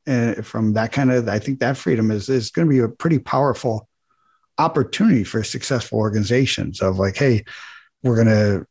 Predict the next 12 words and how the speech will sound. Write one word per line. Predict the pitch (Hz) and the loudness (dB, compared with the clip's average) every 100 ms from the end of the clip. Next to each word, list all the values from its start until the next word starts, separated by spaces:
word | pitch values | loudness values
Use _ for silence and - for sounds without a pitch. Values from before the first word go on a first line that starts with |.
| - - | -10 0
use | 120 110 | 2 2
technology | - 107 117 107 104 104 104 | -2 0 0 2 0 0 0
or | 98 95 - | 2 0 0
our | 107 101 | -2 -2
facilities | - - 113 104 101 98 | -4 -2 0 2 2 0
or | 107 101 98 98 92 92 - | 0 2 2 2 0 -4 -6
how | - 110 | -2 0
our | 104 | 0
team," | 101 110 101 95 - _ - | -2 -2 -2 -2 -8 _ -6
right? | 113 | -4
'Cause, | 151 135 - | -2 -4 -6
uh, | - 139 | -12 -12